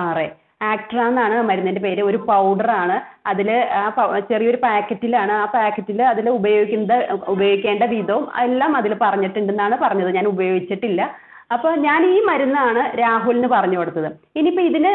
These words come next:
ആ, വേറെ ഏതെങ്കിലും നിങ്ങൾ മരുന്നുകൾ നിങ്ങൾ ഉപയോഗിച്ച്, ആ, പരി-, ആ, പരീക്ഷിച്ചവരുണ്ടെങ്കിൽ ഈ കം-, ഈ വീഡിയോയുടെ താഴെ കമന്റ് ആയിട്ട് കൊടുക്കുക.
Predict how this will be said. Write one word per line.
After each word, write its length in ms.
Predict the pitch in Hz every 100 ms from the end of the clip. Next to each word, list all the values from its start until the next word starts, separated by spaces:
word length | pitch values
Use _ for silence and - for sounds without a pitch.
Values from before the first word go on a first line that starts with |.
| - -
ആ, 40 | 226 214 202
വേറെ 220 | 240 277 330
ഏതെങ്കിലും 300 | 277 302 370 320
നിങ്ങൾ 180 | 277 254 240
മരുന്നുകൾ 420 | 214 220 214 240 247
നിങ്ങൾ 140 | 220 262 214
ഉപയോഗിച്ച്, 540 | 208 208 202 202 277 - -
ആ, 60 | 208 208
പരി-, 240 | 208 196 196 202 196
ആ, 40 | 190 190
പരീക്ഷിച്ചവരുണ്ടെങ്കിൽ 1080 | 208 233 233 - 262 262 196 196 196 185 170 - - - 208 214
ഈ 20 | 247 226
കം-, 200 | 202 190 220
ഈ 20 | 262 196 202
വീഡിയോയുടെ 400 | 202 196 190 220
താഴെ 240 | 220 185 220 247
കമന്റ് 320 | 202 185 208
ആയിട്ട് 180 | 196 226
കൊടുക്കുക. 440 | 190 170 185